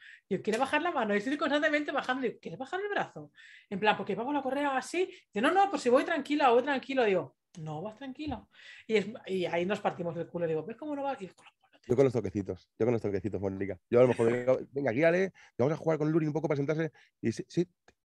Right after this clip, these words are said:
Speaker 2: toquecito, coño. <laughs> Digo, "No es el toquecito". Digo que, digo, "Te voy a obligar a trabajar sin correa". Digo, "Suelto". Digo, "Ah, es que así no, es que no hay manera". <laughs> Digo, "Voy a coger la correa yo". Porque es que tienen algunos un tic, ¿eh? Te lo juro, de tic,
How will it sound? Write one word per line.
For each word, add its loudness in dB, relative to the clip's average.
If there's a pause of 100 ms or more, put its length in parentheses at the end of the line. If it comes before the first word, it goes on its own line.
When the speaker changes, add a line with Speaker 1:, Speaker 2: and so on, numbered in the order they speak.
(920)
Speaker 2:
toquecito, 0
coño. 0 (200)
<laughs> -8
Digo, 8 (180)
"No 10
es 8
el 4
toquecito". 8 (180)
Digo 10
que, 6 (320)
digo, 8
"Te 12
voy 12
a 12
obligar 12
a 10
trabajar 6
sin 2
correa". 6
Digo, 4
"Suelto". 0
Digo, 4
"Ah, 2 (100)
es -12
que 2
así 0
no, 4
es 2
que 2
no 6
hay 8
manera". 6
<laughs> -4
Digo, 12
"Voy 12
a 10
coger 6
la 12
correa 8
yo". 8 (340)
Porque 6
es -4
que 2
tienen 6
algunos 6
un -4
tic, 0
¿eh? 0
Te 2
lo 6
juro, 8
de 8
tic, -8